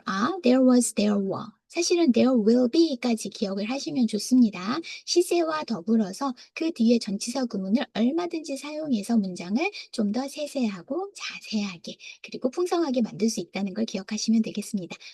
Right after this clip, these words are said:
오케이, 오늘 내용은 여기까지입니다. Have a great day and see you next time. Bye bye.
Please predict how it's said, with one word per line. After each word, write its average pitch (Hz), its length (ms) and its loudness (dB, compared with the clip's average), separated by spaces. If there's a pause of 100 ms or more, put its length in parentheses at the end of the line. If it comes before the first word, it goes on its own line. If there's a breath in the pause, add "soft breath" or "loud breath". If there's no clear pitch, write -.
오케이, 302 360 4
오늘 233 180 6
내용은 214 480 -4
여기까지입니다. 285 800 -2 (180)
Have 208 160 0
a 208 60 0
great 302 300 0
day 320 180 -4
and 202 180 0
see - 160 -6
you 202 100 0
next 285 200 -4
time. 294 260 -4
Bye 330 140 0
bye. 269 480 -2